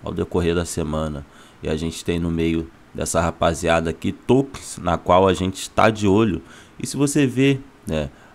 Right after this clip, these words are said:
aqui o Crypto Screen, eu não sei se ele tá se baseando em CoinGecko, mas são algumas coisas que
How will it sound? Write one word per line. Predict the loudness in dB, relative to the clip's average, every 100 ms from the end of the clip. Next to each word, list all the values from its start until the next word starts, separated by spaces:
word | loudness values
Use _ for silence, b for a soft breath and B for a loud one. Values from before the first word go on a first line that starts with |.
| _
aqui | -6 -4 0
o | 2 4 2 0 -2
Crypto | -6 -6 -4
Screen, | -4 -6 -4 -2 -2 -4
eu | -4
não | -4
sei | -4 -4 -4
se | 0
ele | -2 -2
tá | 0 0
se | 0 0
baseando | 2 2 0 0 0 -2 -4 -8
em | -4 -4 -4
CoinGecko, | -2 -2 -2 -2 -2 -2 -4 -4 B B B B B -6
mas | 2 4 4 2 -2
são | 2 4 4 0 B B B B
algumas | 0 2 4 2 2
coisas | 6 6 6 0
que | -4 0 0